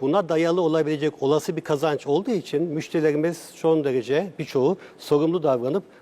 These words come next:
bu konudaki, e, hem kendi iradeleriyle iptal talepleri oldu hem de bizim, e, iptallerden sonra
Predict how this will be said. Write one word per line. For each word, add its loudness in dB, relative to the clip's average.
bu -2
konudaki, -2
e, -2
hem 0
kendi 0
iradeleriyle 2
iptal -2
talepleri -2
oldu 2
hem 0
de 0
bizim, 0
e, -2
iptallerden -2
sonra 2